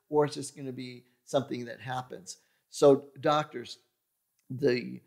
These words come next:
holistic health professional is a person that treats the whole body. And we're gonna use the acronym of fitness. Focused, intense thought for the mindset. What do you do to help your patients with the mindset?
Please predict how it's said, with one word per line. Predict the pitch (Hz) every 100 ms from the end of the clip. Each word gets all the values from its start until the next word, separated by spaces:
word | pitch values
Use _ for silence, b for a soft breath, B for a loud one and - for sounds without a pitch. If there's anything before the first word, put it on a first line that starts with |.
| _ _ _ _ _ _
holistic | - 139 160 185 - 202
health | - 151 -
professional | 135 127 117 - 120
is | 117
a | 120
person | - 147 151
that | 127 -
treats | - 139 127
the | -
whole | 120 127
body. | 117 120 113 104 107 123
And | 120
we're | 120
gonna | 127 139 135
use | 135 131
the | 135
acronym | 123 131 131 131 131
of | 127
fitness. | 127 - 107
Focused, | - 135 131 151 151
intense | 135 139 131
thought | - 135 131
for | 131
the | 117
mindset. | 117 127 143 - 143 135
What | 131
do | 131
you | 127
do | 131
to | 135
help | 127 135
your | 135
patients | 135 139 131 135 131
with | 120
the |
mindset? | - 117 131 131 139